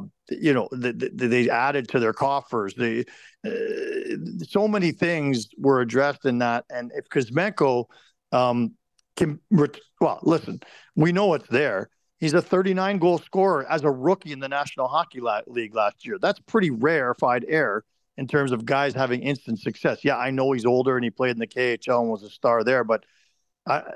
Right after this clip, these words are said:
the fact that he had thirty-nine goals his first year in the best league in the, i-, i-, i-,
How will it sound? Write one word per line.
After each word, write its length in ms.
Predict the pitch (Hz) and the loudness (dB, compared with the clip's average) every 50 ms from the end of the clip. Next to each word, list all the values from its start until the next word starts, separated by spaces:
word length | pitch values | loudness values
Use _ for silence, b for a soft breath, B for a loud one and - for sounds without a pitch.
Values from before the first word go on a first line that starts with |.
| - - | -12 -8
the 140 | 139 127 | -6 -4
fact 300 | - - 170 160 175 - | -2 0 0 0 0 0
that 80 | 175 151 | 0 2
he 60 | 151 151 | 2 2
had 120 | 143 - | 2 2
thirty-nine 420 | - 165 160 156 151 147 143 131 | 2 2 4 2 2 0 0 2
goals 220 | 123 135 139 139 123 | 4 4 4 4 2
his 120 | 123 107 | -2 -4
first 340 | - - 143 151 131 - - | -2 0 0 0 0 0 -2
year 180 | 135 139 139 131 | 0 2 2 2
in 120 | 120 117 | 2 0
the 40 | 113 | -2
best 300 | 110 131 135 127 - - | 0 0 -2 -2 -4 -6
league 200 | 135 135 127 120 | -8 -6 -6 -8
in 100 | 117 110 | -12 -16
the, 80 | 104 107 110 113 127 - | -16 -16 -14 -14 -14 -10
i-, 40 | 135 | -8
i-, 340 | 120 110 107 - 120 113 - - | -8 -8 -8 -10 -14 -14 -14 -16
i-, 280 | - - - 127 131 | -18 -18 -16 -16 -16